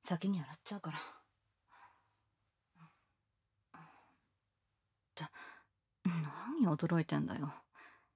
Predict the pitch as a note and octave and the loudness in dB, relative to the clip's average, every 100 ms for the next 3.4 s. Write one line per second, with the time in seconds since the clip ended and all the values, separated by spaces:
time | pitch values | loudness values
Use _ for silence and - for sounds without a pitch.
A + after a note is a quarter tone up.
0 | _ _ - F3 F3+ G3 G3+ F#3+ D#3+ F3+ | _ _ 2 6 8 6 2 2 2 0
1 | - F#3 E3 D3+ F3+ F#3+ F#3+ - D3 C#3 | 4 4 4 0 0 0 0 -2 -8 -4
2 | F3+ G#3+ B3 - - D3 C#3+ E3 D4+ B3+ | -2 0 -2 -4 -4 -4 -4 -4 -2 -2
3 | - F#3+ B3 | -2 -2 -4